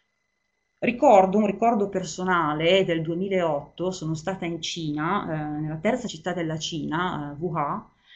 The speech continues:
eh, dove era stato indetto un importante convegno, eh, i cui, i cui poi esiti sono stati pubblicati sotto l'egida della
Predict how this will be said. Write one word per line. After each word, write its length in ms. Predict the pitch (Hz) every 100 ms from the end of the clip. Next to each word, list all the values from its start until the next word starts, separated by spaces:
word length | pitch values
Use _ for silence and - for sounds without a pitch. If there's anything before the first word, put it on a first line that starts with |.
| - _
eh, 120 | 180
dove 160 | 196 240
era 100 | 208
stato 320 | - 226 208
indetto 720 | 202 214 208 180 - 165 156
un 200 | 196 196 165
importante 640 | 165 165 180 - 233 247 202
convegno, 840 | 175 170 180 175 160 151 147 147
eh, 320 | 151 151 151
i 140 | 151 160
cui, 540 | 196 - - - 151
i 80 | 156
cui 120 | 185
poi 320 | 170 160 165 196
esiti 240 | 190 -
sono 180 | - 151
stati 300 | 156 175 165
pubblicati 520 | 160 156 160 185 180
sotto 300 | - 156 160
l'egida 380 | 170 185 175 156
della 260 | 156 151